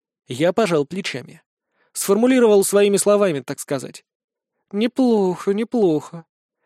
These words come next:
Сента Бол кивнула мне. «Рада, что ваши ужасные сновидения никак не повлияли на когнитивные функции». Я кивнул, улыбнулся и сел на место. «Выскочка», шепнула Ванесса, даже не покосившись на меня.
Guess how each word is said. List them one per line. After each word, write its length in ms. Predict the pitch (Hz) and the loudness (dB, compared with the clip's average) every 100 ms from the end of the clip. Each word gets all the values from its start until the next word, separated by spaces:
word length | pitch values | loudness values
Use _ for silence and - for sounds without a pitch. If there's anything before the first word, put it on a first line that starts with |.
| _ _ | _ _
Сента 340 | - 190 160 | -4 -4 -2
Бол 300 | 156 175 202 | 0 0 0
кивнула 440 | - 220 220 170 127 | -4 -4 -2 -4 -4
мне. 300 | 135 - - _ _ _ _ _ - | -12 -20 -20 _ _ _ _ _ -2
«Рада, 300 | 196 247 302 | 2 4 2
что 180 | - | 4
ваши 240 | 202 196 190 | 4 4 4
ужасные 460 | 190 190 180 185 | 4 2 0 -2
сновидения 640 | 175 190 175 160 214 277 269 | 0 0 0 0 -2 0 0
никак 440 | 254 - 208 - | -2 0 -2 0
не 80 | 302 | -2
повлияли 540 | 285 247 190 185 220 | 0 2 2 2 0
на 140 | 262 247 | -2 -2
когнитивные 640 | 226 202 180 156 139 170 | -2 -2 -2 -4 -4 -6
функции». 600 | - 147 120 - 127 123 _ _ _ _ _ _ _ | -6 -10 -10 -8 -8 -8 _ _ _ _ _ _ _
Я 240 | 123 131 | -8 -6
кивнул, 540 | 123 143 135 180 208 - _ _ | -4 -6 -4 -2 -2 -6 _ _
улыбнулся 640 | - 160 139 143 185 202 143 | -4 -2 -2 -2 -2 -2 -4
и 100 | 131 | -6
сел 280 | - 170 156 | -4 -4 -4
на 100 | 156 | -6
место. 460 | 135 - - - _ _ _ _ _ _ - | -8 -14 -20 -20 _ _ _ _ _ _ -14
«Выскочка», 580 | 135 - - - 135 - _ - | -8 -8 -8 -10 -12 -16 _ -6
шепнула 400 | - 160 151 135 | -6 -4 -4 -2
Ванесса, 440 | 139 196 208 - | -2 -2 -4 -4
даже 220 | 156 202 202 | 0 0 0
не 120 | 202 | -2
покосившись 680 | 220 117 - 156 - 127 | -2 -4 -4 -6 -8 -12
на 60 | 135 | -12
меня. 340 | 143 - - | -18 -18 -20